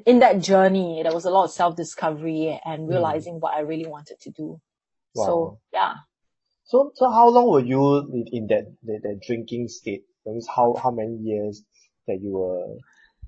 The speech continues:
Speaker 2: <laughs>
Speaker 1: Long time. Eight
Speaker 2: Very
Speaker 1: years.
Speaker 2: long. Wow.
Speaker 1: Eight years.
Speaker 2: So,
Speaker 1: Yeah.
Speaker 2: so because it, it, what it struck me is for someone who's so addicted to it and suddenly come out of it and also go into a total different trade where it's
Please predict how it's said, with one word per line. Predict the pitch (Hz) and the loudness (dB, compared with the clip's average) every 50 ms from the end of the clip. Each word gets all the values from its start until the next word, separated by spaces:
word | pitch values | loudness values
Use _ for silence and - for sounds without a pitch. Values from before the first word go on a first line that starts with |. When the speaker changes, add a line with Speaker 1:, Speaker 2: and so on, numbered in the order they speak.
| - _ _ _ | -20 _ _ _
Speaker 2:
<laughs> | - - - - 170 - - | -14 -10 -6 -6 -4 0 2
Speaker 1:
Long | 240 240 220 | 4 4 4
time. | - - - - 170 - _ _ _ - - 165 | 2 0 -2 -2 -4 -10 _ _ _ -14 -2 4
Eight | 208 262 247 | 6 6 6
Speaker 2:
Very | 262 262 240 - | 8 6 8 8
Speaker 1:
years. | 226 208 | 6 4
Speaker 2:
long. | - - - _ _ _ _ _ _ | 2 -2 -14 _ _ _ _ _ _
Wow. | - 117 - - - 214 - 185 | 4 6 6 6 6 6 4 0
Speaker 1:
Eight | - | -2
years. | 160 160 _ _ _ - - - - | -4 -8 _ _ _ -20 -20 -8 -2
Speaker 2:
So, | - 294 320 | 0 0 2
Speaker 1:
Yeah. | - - - - | 0 0 -2 -2
Speaker 2:
so | 254 277 226 | -2 -2 -2
because | 185 190 262 269 269 269 | 0 4 6 6 6 4
it, | - 180 170 - | 2 -2 0 0
it, | 185 185 | 0 2
what | 180 247 277 269 | 4 4 4 4
it | 180 135 | 2 -2
struck | - - - 220 214 202 | -4 0 2 2 2 4
me | 196 202 202 180 143 | 2 2 2 2 0
is | 127 - - _ _ _ _ _ _ _ _ _ _ _ _ | -2 -2 -6 _ _ _ _ _ _ _ _ _ _ _ _
for | - 156 147 143 143 143 143 - - _ _ | 6 8 8 10 10 8 6 4 0 _ _
someone | - - - 214 208 220 220 214 214 214 214 208 214 | -16 -2 2 4 4 4 6 6 6 6 6 4 0
who's | 131 127 117 - | -4 -6 -2 0
so | 160 - - | 0 0 0
addicted | 117 107 117 110 - - 135 127 - | 0 -2 -4 -2 0 0 0 0 -2
to | 104 101 | -4 -2
it | 110 123 139 143 143 _ - | 0 0 0 -2 -4 _ -8
and | 123 123 120 117 120 127 135 - | -8 -6 -6 -8 -12 -14 -14 -6
suddenly | - 143 135 135 139 151 160 165 160 - - | 0 2 2 2 2 -2 -4 -6 -8 -12 -10
come | - - 175 180 190 | -2 2 2 4 4
out | 208 - - | 4 4 4
of | 120 110 107 123 | 2 0 -2 -2
it | 123 131 139 139 _ _ _ _ _ _ _ _ _ _ - | 0 0 -2 -4 _ _ _ _ _ _ _ _ _ _ -4
and | 123 123 120 | -2 -2 0
also | 123 131 131 - 160 147 | 0 -2 0 0 -2 -2
go | 135 127 156 180 | 0 2 0 0
into | - 143 120 104 - 117 | 0 -2 -6 -6 -4 -4
a | 110 113 | -2 2
total | - 151 156 156 - 233 | 2 2 2 4 2 0
different | 165 143 127 - 139 127 127 127 | 0 -2 -4 -2 -2 -2 -2 -4
trade | - - 117 107 117 113 - _ _ _ _ - 101 _ | -6 -4 -2 -2 -2 -4 -8 _ _ _ _ -20 -6 _
where | - 113 120 117 | 2 2 2 2
it's | 113 - - | 0 -4 -14